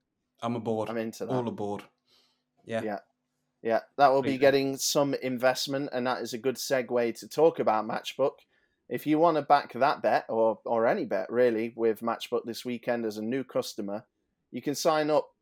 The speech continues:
Speaker 2: to, uh, the website, matchbook dot com, and get a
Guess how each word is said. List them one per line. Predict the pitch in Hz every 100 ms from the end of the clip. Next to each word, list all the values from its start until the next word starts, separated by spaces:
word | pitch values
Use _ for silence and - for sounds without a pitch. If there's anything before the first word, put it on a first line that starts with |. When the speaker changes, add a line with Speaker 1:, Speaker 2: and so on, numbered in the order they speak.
| _
Speaker 2:
to, | - 151 143 143 143 139 139 -
uh, | 120 120
the | 120 123 123 120 -
website, | 127 131 - 117 120 135
matchbook | 123 110 - 123 -
dot | 113 -
com, | - 117 120 - _ _ _ _ -
and | 117 113 117 -
get | 131 120
a | - 110 107